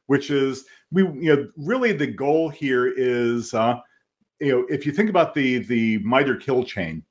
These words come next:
uh, there's lots of different spots that you can try to attack, uh, to, uh, capture something. You know, the, in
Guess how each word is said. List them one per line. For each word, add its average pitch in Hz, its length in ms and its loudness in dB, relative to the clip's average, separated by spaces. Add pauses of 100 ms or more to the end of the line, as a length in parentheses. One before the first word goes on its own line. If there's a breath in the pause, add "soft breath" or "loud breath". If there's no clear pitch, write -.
(200)
uh, 113 100 2
there's 117 340 6
lots 139 380 0
of 139 80 0
different 131 420 0 (260 soft breath)
spots 151 440 -2
that 139 140 -4
you 131 80 -2
can 131 120 -2
try 123 320 0
to 113 300 -2
attack, 131 400 0
uh, 107 360 2
to, 120 280 -4 (400)
uh, 107 120 0
capture 143 360 2
something. 95 340 -4 (440 soft breath)
You 143 120 0
know, 131 140 0 (100)
the, 131 360 0 (120)
in 147 340 0